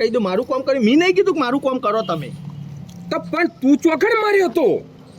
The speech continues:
Speaker 2: તારો કામ અમારે કરવો પડે તો તને રાખવાનો મતલબ હું?
Speaker 1: પણ એ તો હું ત્રણ વાગ્યા સુધી એની પાછળ દોડ્યો ને, એટલે થાક્યો તો, પણ થાક્યો તો એટલે આઈને ઊંઘી ગયો હું.
Speaker 2: એટલે ઊંઘવાનો પગાર આલી લઈએ તને?
Speaker 1: એ તો ચોર આવે તો એટલે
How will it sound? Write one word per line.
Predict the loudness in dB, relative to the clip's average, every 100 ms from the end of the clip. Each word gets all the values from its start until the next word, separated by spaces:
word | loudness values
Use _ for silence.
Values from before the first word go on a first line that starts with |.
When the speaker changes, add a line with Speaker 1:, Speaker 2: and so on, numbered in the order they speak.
| -10 -4
Speaker 2:
તારો | -2 0 2
કામ | 2 2
અમારે | 0 0
કરવો | 0 0 0
પડે | 0 0
તો | 2
તને | 2 2
રાખવાનો | 0 0 2 2
મતલબ | 2 4 4
હું? | 4 0 -10 -16 0
Speaker 1:
પણ | 2
એ | 2
તો | 0
હું | 0 0
ત્રણ | 0 -2
વાગ્યા | 0 0
સુધી | 4 2
એની | 0
પાછળ | -4 -2 0
દોડ્યો | 2 2 0 0
ને, | -2 -4 -12 -20 -4
એટલે | -2 -2 -4
થાક્યો | -4 -2 0 0
તો, | -2
પણ | -2 -2
થાક્યો | -4 -6 -4
તો | 0
એટલે | 0 0
આઈને | 0 2
ઊંઘી | 4 4 4
ગયો | 2 2
હું. | -4 -8 -18 -18 -18 -8 0
Speaker 2:
એટલે | 2 2
ઊંઘવાનો | 2 2 2 0
પગાર | -2 0
આલી | 2 6 6
લઈએ | 6 4
તને? | -2 -4 -12 -20 -20 -20 -20 -20 -20 -20 -20 -20 -16 -6
Speaker 1:
એ | -2
તો | -2 2
ચોર | 2 2
આવે | 2 0 0
તો |
એટલે | -2 -2